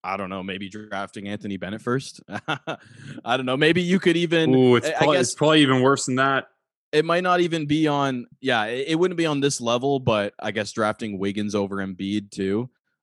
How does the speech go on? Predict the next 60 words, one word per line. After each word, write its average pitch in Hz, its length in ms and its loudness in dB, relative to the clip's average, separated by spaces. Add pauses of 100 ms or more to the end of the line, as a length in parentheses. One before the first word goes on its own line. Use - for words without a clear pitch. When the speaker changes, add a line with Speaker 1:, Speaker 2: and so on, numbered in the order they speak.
Speaker 1:
Um, 98 400 -6
Speaker 2:
Hmm. 101 60 -10
Speaker 1:
but 107 140 -2
then 117 140 -2
again, 101 300 -8
this 101 180 -8
Speaker 2:
Hmm. 101 60 -12
Speaker 1:
is 92 100 -16
probably 98 340 -6
worse 95 280 -8
than 95 140 -12
that. 95 340 -8
I, 95 360 -6 (280)
I 117 120 -2
don't 175 160 -2
know, 175 240 2
like, 147 340 -2 (260)
if 120 160 -8
there 127 160 -4
really 123 260 0
Speaker 2:
Odin. 104 120 -4
Speaker 1:
is 120 160 -4
one, 113 420 -6 (360)
as 117 180 -2
bad, 113 200 -2
'cause 147 200 -8
I 151 180 -2
am 233 100 -4
as 165 100 -2
high 127 240 -2
on 123 100 -2
Luka 113 240 0
as 101 120 -6 (120)
anyone. 101 400 -10
I 117 140 -2
think 160 200 -6
he 156 100 -4
has 120 120 -2
ability 104 440 -6
to 98 60 -10
be 98 140 -12
literally 113 420 -4
a 98 40 -10
top 95 240 -12
five 95 200 -12
player 92 200 -10
of 90 80 -14
all 87 100 -14
time. - 260 -20 (600)
Speaker 2:
I 113 100 0
think 120 180 0
you, 117 180 -6
you 110 240 -6
can 110 100 -8
go 107 120 0
back 104 180 0
to - 100 -8
Odin, 98 320 -6 (220)
but, 104 340 -2
uh, 101 300 2